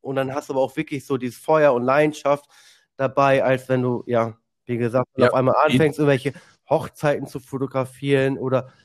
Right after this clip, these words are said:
Speaker 1: oder, oder Babys oder, ja, eben halt auch Bewerbungsfotos, so. Also jetzt
Speaker 2: Also wir hatten,
Speaker 1: aus meiner
Speaker 2: wir hatten ja
Speaker 1: Perspektive.
Speaker 2: jetzt, wir hatten jetzt so vor ein paar Folgen, hatten wir ja auch, äh, eine Hochzeitsfotografin dabei, also, äh, eine, die auch unter anderem spezialisiert ist auf Hochzeitsfotografie.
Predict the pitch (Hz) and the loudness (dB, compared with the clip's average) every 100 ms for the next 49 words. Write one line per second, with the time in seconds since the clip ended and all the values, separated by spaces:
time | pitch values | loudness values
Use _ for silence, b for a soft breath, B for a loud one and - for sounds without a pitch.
0 | b b - 131 131 120 127 123 123 123 | b b -10 -2 0 0 -2 0 0 -2
1 | - _ _ _ _ 123 151 143 147 139 | -4 _ _ _ _ -6 -4 -2 -2 -2
2 | - 131 123 127 120 120 - _ _ _ | -6 -10 -4 -2 0 -2 -6 _ _ _
3 | _ 123 113 117 - 135 120 127 127 127 | _ -4 -4 -6 -4 -4 -2 -4 -4 -4
4 | 120 151 143 120 - 120 - 113 - _ | 0 0 0 -6 -6 -8 -6 -10 -10 _
5 | - 110 - - 87 - _ _ _ 117 | -10 -10 -10 -18 -18 -18 _ _ _ -8
6 | 120 120 - 127 131 123 127 120 131 135 | -2 -2 -2 -2 0 0 0 -2 0 0
7 | 135 131 - 226 185 190 _ _ 165 165 | 0 -2 -4 -6 -6 -8 _ _ -14 -14
8 | _ _ - _ _ 131 127 226 226 180 | _ _ -20 _ _ -2 -2 -2 -6 -6
9 | - 170 180 156 143 143 196 175 165 170 | -2 -2 0 -2 0 0 0 -6 -6 -4
10 | 160 160 156 151 151 151 156 156 151 143 | -2 0 -2 -4 -4 -2 0 0 0 -2
11 | 175 247 196 - 107 90 92 120 120 110 | -2 -2 -4 -2 -8 -6 -8 -6 -8 -6
12 | 113 107 147 220 131 131 120 123 127 135 | -4 -2 -4 -2 -2 0 0 -2 -2 -2
13 | 135 143 156 - 165 107 135 131 - 135 | 0 -2 -2 0 0 0 -2 -4 -6 -6
14 | 139 120 139 120 117 113 127 165 - 92 | -4 -4 -6 -6 -8 -10 -10 -12 -12 -14
15 | 90 87 90 120 | -12 -10 -10 -12